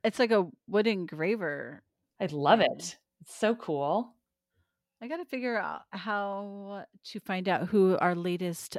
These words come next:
Speaker 1: um, supporter was. Um, I'll have to look that up, and we will definitely do a shout out for her in the next podcast.
Speaker 2: Great.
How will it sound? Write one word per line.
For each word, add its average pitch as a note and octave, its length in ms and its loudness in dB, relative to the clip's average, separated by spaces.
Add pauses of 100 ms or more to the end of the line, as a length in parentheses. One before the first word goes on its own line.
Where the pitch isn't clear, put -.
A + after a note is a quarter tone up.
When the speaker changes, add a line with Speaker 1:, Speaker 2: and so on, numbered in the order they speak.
Speaker 1:
um, D#3+ 580 -6 (680)
supporter A3 640 -10
was. C3 540 -10 (1600)
Um, F3 540 -10
I'll A3+ 100 -2
have D#4 160 2
to D#4 80 -4
look G#3 200 -4
that F3+ 160 0
up, D#3 240 0
and F#3+ 120 -4
we A3 140 0
will A3+ 160 0
definitely F#3 540 -2
do F3 140 -4
a E3+ 60 -4
shout D#3+ 280 -2
out D3 200 -2
for E3 140 -8
her D3+ 520 -4 (760)
in F3+ 100 -4
the E3 100 -2
next D#3+ 420 -6 (140)
podcast. - 840 -10
Speaker 2:
Great. D3+ 500 0